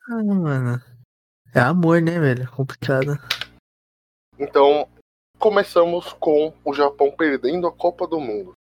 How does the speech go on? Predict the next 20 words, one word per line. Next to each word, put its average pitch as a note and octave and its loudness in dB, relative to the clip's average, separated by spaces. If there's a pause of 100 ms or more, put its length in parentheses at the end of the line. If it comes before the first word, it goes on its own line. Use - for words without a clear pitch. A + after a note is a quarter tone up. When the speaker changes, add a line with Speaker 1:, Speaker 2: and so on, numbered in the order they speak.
Speaker 2:
que G3 -8
já F3 2
é E3+ 2
padrão, A2 0
né? G2+ -6
Infelizmente, C#3 -4
o C3 -4 (220)
Japão, A#2+ 2
apesar B2+ -2
de C3 2
eu B2+ 0
gostar B2 -4
bastante E3 -4
da C#3+ -4
seleção C3 -4
japonesa, C3 -2
infelizmente, A#2+ -10 (960)
sempre B2+ -6
tão B2 -6
perdendo. A#2 0